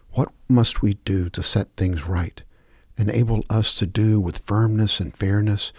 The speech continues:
without self-righteousness or our pretended wisdom,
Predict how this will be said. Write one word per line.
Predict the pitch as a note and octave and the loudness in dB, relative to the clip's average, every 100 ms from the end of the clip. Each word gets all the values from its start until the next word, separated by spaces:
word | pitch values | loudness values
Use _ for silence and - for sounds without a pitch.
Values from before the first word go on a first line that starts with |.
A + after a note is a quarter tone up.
| - - _ | -20 -20 _
without | G#2 G#2+ A#2 | -2 -2 -2
self-righteousness | - G#2 F#2 F#2 A2 - A2 - A2 - - | -2 -2 -2 0 0 0 -2 2 2 2 -4
or | G2+ G2 G2 | -4 -2 -2
our | F#2+ | 0
pretended | - - - B2 A2 G#2 D2+ | 2 0 2 2 2 0 0
wisdom, | F#2 - G2+ F2+ | -2 -2 -4 -8